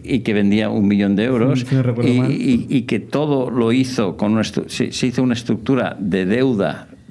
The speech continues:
Speaker 1: pública muy bien hecha. Otros, otra gente que no hubiese entendido cómo se apalancan las, eh, las empresas, eh, eh, de startups en España, pues le hubiera metido cinco millones de euros de capital, que es lo que la compañía consumió en esos años.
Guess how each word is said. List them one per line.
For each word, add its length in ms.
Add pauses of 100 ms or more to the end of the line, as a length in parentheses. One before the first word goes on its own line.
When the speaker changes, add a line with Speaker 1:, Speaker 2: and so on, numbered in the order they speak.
Speaker 1:
pública 680 (480)
muy 580
bien 160
hecha. 480 (440)
Otros, 520 (340)
otra 300
gente 280
que 140
no 160
hubiese 380
entendido 500
cómo 200
se 120
apalancan 640 (460)
las, 520
eh, 680
las 240
empresas, 580
eh, 280 (340)
eh, 380
de 180
startups 560
en 160
España, 500 (300)
pues 120
le 80
hubiera 180
metido 340
cinco 320
millones 320
de 80
euros 160
de 80
capital, 440
que 120
es 100
lo 80
que 80
la 100
compañía 420
consumió 640
en 100
esos 300
años. 360